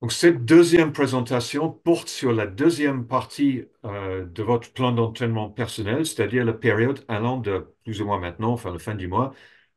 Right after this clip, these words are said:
euh, à la mi-, à la, à, à, euh, au mi-juin.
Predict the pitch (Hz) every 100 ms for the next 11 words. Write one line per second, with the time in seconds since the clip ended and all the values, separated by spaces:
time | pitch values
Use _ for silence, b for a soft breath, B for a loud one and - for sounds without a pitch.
0 | - 101 98 92 90 92 92 - _ _
1 | _ _ _ _ 117 123 110 101 104 127
2 | 117 - 117 117 120 - 117 107 113 113
3 | 107 113 101 101 120 120 131 117 92 76